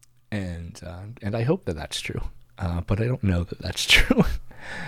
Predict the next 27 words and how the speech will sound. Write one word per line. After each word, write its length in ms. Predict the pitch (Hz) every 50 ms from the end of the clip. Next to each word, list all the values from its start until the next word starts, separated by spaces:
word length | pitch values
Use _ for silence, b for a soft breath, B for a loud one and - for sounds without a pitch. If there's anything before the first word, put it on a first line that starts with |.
| B B
And 160 | B 110 101 98
I 80 | 101
know 320 | 101 104 107 107 107 104 98
that 240 | 101 95 87 -
the, 260 | - 95 90 92 90 92
the 120 | 92 92
trans 320 | 87 - - 135 135 127 -
people 240 | - 117 104 110 104
I 100 | 101 101
know 280 | 98 95 95 92 95 -
in 140 | - - 101
my 140 | 92 90 90
day-to-day 480 | 87 90 87 - - - 87 82 82 82
life, 420 | 85 85 82 80 76 - - - - b b b b b b b b b b b - -
um, 440 | 90 82 80 78 76 78 82 87 - - - - _ _ _ _ _ _ _ _ _ _ _ _ _ _ _ _ - _ _ _ - _ _ - - _ b b b b b b _ -
do 120 | - 110
not 180 | 113 110 104 92
have 160 | 101 92 87
it 100 | 87 -
easy 440 | 90 87 82 - 85 78 82 87 - - - - -
in 380 | - 107 92 82 80 80 85 87 - -
Columbus, 580 | - - 85 85 80 76 71 76 - - - - - - - - - - - - - - -
even 240 | 107 87 78 78 78
if 160 | 78 76 -
they 160 | - 82 78 78
have 180 | 80 78 76
it 160 | 78 76 -